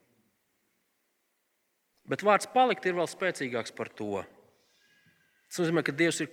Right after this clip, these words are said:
kopā ar mums. Viņš ir starp mums.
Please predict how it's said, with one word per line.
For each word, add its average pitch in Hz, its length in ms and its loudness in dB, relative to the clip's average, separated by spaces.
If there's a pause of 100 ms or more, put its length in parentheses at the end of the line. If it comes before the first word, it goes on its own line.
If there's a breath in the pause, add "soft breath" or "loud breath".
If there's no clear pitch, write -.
kopā - 440 2 (100)
ar 92 100 -10
mums. 95 440 -8 (1800)
Viņš 202 240 4
ir 190 80 4
starp - 560 2
mums. 196 440 -6